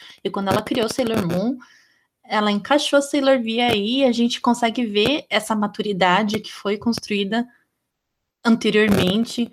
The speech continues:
E ela tem muito mais segurança, muito mais conhecimento do, das suas habilidades do que as outras. Então, eu, eu acredito que aí a gente consegue sentir que o, a evolução do personagem não foi ignorada.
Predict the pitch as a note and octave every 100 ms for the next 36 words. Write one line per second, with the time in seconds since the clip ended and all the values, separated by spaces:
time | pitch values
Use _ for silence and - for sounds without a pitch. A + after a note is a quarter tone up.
0 | _ _ _ G#3 G3 G3 G#3 G3+ G3 G3
1 | G3+ G3 B3 F#3+ G#3 G3 - F#3 F3+ F#3+
2 | F#3 F#3 G3 F#3 A#3 A3+ A3+ C#4 C4+ G#3
3 | G3+ G3 F3 F3 F3+ F3+ G3 G3 F#3+ G3+
4 | F3+ F#3+ A#3 A#3 - - E4 E4 G3+ F#3
5 | F3+ F3 - _ - _ - _ _ G#3
6 | G3 G3+ G#3 - G#3+ G#3 G3+ G#3 G3 -
7 | - G3+ A3 A#3 - A#3+ B3 A3 - B3+
8 | B3+ - C4+ D#4 - - - _ _ -
9 | - _ - - - A3 A3 G#3+ A3 G#3+
10 | G#3 G3 G3+ A3 A3 A3 A3+ A#3 A#3+ A3+
11 | C4 A#3+ A#3+ C4 D4 - D4 D4 D#4+ E4
12 | F4 D4 A3+ F3 F3+